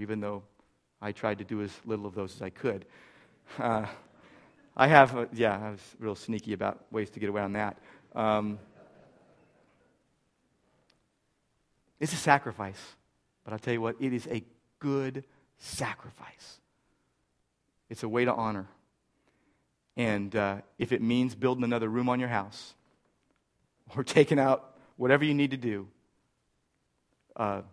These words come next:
we gotta honor our parents and plan to honor them in whatever way God leads us. Moms are worth a lot. We gotta recognize what they do. Um, Jesus cares for moms. It's so simple, but, but we forget that.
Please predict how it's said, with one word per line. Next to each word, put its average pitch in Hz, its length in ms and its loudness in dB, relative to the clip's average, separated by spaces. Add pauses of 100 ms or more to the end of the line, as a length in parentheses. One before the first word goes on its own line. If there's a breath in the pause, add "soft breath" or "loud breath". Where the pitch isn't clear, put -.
(640)
we 113 60 -12
gotta 110 180 4
honor 104 260 -2
our 101 80 -6
parents 98 340 -8
and 107 200 -4
plan 104 460 -2 (500)
to 117 120 -8
honor 104 240 -4
them 98 220 -6
in 113 240 -2
whatever 117 320 2
way 113 220 2
God 101 280 -2
leads 104 220 -4
us. - 320 -12 (1400 soft breath)
Moms 139 280 6
are 135 40 0
worth 135 180 4
a 120 60 -4
lot. 113 340 0 (640 soft breath)
We 127 80 -4
gotta 131 160 8
recognize 120 500 2
what 113 140 -6
they 110 100 -2
do. 107 320 -6 (640 soft breath)
Um, 104 380 -2 (300)
Jesus 147 300 0
cares 143 220 2
for 139 100 -4
moms. 131 440 -2 (560)
It's - 80 -10
so 190 120 2
simple, 139 420 0
but, 113 220 0 (680 soft breath)
but 131 240 2
we 139 180 2
forget 120 440 -2
that. 95 260 -6